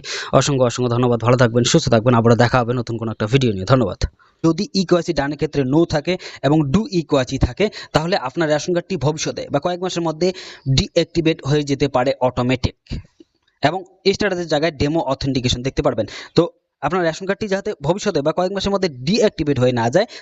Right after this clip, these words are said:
তার জন্য আপনাকে অবশ্যই এই ইকেওয়াইসি ডানের ক্ষেত্রে নোর জায়গায় ইয়েস আনতে হবে। ইয়েস আনার জন্য do ইকেওয়াইসিতে ক্লিক করবেন এবং তার পরবর্তীতে কী কী ধাপ রয়েছে সেই বিষয়ে already এই চ্যানেলে ভিডিও আপলোড করা রয়েছে,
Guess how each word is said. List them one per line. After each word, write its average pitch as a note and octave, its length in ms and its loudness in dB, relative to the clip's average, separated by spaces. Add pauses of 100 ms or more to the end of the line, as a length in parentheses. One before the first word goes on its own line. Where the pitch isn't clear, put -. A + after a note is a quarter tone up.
(120)
তার E3 160 2
জন্য F#3 200 -4
আপনাকে E3+ 240 -6 (120)
অবশ্যই E3 300 -4 (160)
এই A3+ 60 -2 (200)
ইকেওয়াইসি F#3 440 0
ডানের C#3 260 -2
ক্ষেত্রে C#3+ 280 0 (460)
নোর F3+ 180 2 (140)
জায়গায় C3+ 260 0 (120)
ইয়েস D3 160 2 (100)
আনতে C3 160 0
হবে। A#2+ 180 -2
ইয়েস D3+ 200 2
আনার D3+ 180 -6
জন্য F#3+ 140 -2 (160)
do E3+ 80 0 (120)
ইকেওয়াইসিতে C#3+ 480 -2
ক্লিক D#3 200 -2
করবেন F#3 200 2 (100)
এবং D#3+ 100 2 (100)
তার E3 100 2 (120)
পরবর্তীতে F3+ 480 0 (300)
কী A#3+ 120 2
কী G#3+ 60 -2 (100)
ধাপ C3+ 180 -6
রয়েছে C#3+ 220 -2 (220)
সেই F3+ 140 4
বিষয়ে F3 220 2 (120)
already F3+ 380 -2
এই D#3 80 -6
চ্যানেলে D3 300 -6
ভিডিও C#3 200 2
আপলোড C3+ 220 -6
করা C3+ 160 0
রয়েছে, B2+ 180 -2